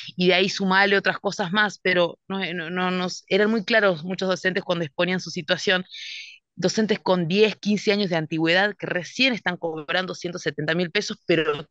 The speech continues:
que de todas formas no cubre la canasta básica, ¿no? De doscientos mil pesos, que ya lo vemos, eh, lo vemos en todos lados, eh, con todos los informes que da el indec y demás. Entonces, ¿qué es lo que va a pasar?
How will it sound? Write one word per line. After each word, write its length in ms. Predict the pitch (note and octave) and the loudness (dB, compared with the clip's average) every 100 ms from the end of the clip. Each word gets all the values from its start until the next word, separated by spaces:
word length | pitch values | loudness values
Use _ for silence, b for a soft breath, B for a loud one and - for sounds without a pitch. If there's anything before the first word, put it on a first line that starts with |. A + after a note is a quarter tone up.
| _ | _
que 140 | E3 D#3 | 2 2
de 100 | D3+ | 4
todas 240 | G3 F3 | 2 2
formas 300 | F#3 F#3 F#3 | 2 2 2
no 160 | G3+ G#3+ | 0 -2
cubre 240 | C4+ B3 | -2 0
la 100 | E3+ | -2
canasta 360 | D#3 E3 - G#2 | -2 -4 0 0
básica, 560 | - - D3+ D3 C3+ - | 0 -4 -8 -10 -10 -6
¿no? 120 | G3 | -2
De 100 | A#3 | -2
doscientos 320 | D#3 F3+ F3 | -2 -6 -4
mil 160 | F3+ E3+ | -4 0
pesos, 280 | G#3+ G#3 E3+ | 0 0 -4
que 80 | |
ya 120 | C#3+ F3 | -2 0
lo 100 | D#3 | 2
vemos, 340 | F3 F#3 D#3+ B B B B - | 2 0 -6 B B B B -8
eh, 400 | C#3+ B2+ A#2+ A2+ _ _ _ - | -6 -4 -6 -8 _ _ _ 0
lo 120 | C#3 | 2
vemos 320 | F3+ G3+ C#3+ | 4 4 2
en 100 | C3+ | 2
todos 240 | F3+ F3+ | 4 4
lados, 640 | E3+ G3+ G3 F#3+ G3+ - _ B B - | 4 4 4 2 -2 -6 _ B B -10
eh, 580 | C#3+ B2 C3 C3 C3+ C3+ _ _ - | -8 -8 -10 -12 -14 -18 _ _ -4
con 360 | C#3+ C3+ B2+ | 0 0 0
todos 180 | C#3 E3 | 2 2
los 120 | D#3+ | 2
informes 400 | D#3+ D3+ E3+ F3 | 0 -2 -2 0
que 100 | - | 2
da 80 | D3+ | 2
el 60 | D#3 | 2
indec 460 | D#3 D#3+ F3 - - | 2 4 2 0 -4
y 100 | C#3+ | -2
demás. 600 | C3+ C3 C3 - - _ _ _ - | 0 0 -2 -8 -20 _ _ _ -14
Entonces, 260 | D#3+ A3 - | -8 -8 -2
¿qué 100 | B3+ | 2
es 60 | |
lo 100 | C4 | 2
que 100 | G#3 | 2
va 80 | G3 | 2
a 40 | |
pasar? 480 | F#3 F#3 - C4 C#4+ | 0 -4 -2 -2 -4